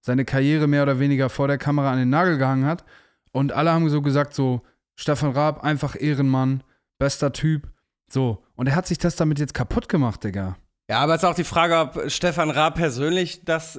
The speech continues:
Speaker 2: ähm, abgemahnt hat oder
Speaker 1: Digga,
Speaker 2: einfach
Speaker 1: natürlich, Mann.
Speaker 2: seine Produktionsfirma Brainpool, ob da einfach die
Speaker 1: Digga,
Speaker 2: Anwälte
Speaker 1: wenn Brainpool sagt,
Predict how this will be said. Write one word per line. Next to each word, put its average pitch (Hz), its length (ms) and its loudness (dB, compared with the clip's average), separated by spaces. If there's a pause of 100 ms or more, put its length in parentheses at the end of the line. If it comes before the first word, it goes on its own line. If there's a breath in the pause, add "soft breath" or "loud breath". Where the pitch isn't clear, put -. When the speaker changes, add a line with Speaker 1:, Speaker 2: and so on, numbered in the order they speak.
Speaker 2:
ähm, 147 600 -2 (420)
abgemahnt 143 640 0
hat 147 180 -2
oder 127 280 0
Speaker 1:
Digga, 127 260 0
Speaker 2:
einfach 131 60 2
Speaker 1:
natürlich, 143 760 2
Mann. 123 100 2
Speaker 2:
seine 127 340 2
Produktionsfirma 127 880 -2
Brainpool, 147 640 0
ob 117 100 -2
da 127 120 0
einfach 131 220 -4
die 139 120 0
Speaker 1:
Digga, 151 180 2
Speaker 2:
Anwälte 123 440 -2
Speaker 1:
wenn 151 220 2
Brainpool 185 600 2
sagt, 160 280 0